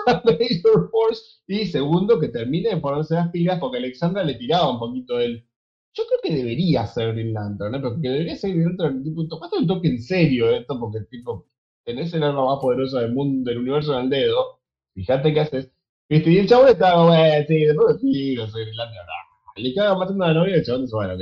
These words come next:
no, está bien. Calculo que debería ponerme las pilas".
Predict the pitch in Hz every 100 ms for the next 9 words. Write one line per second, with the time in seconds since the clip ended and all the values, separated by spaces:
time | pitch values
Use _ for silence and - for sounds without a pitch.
0 | 87 85 - 65 - _ - - 107 _
1 | _ _ - 104 107 113 107 127 120 117
2 | 107 113 107 107 101 101 - 87 -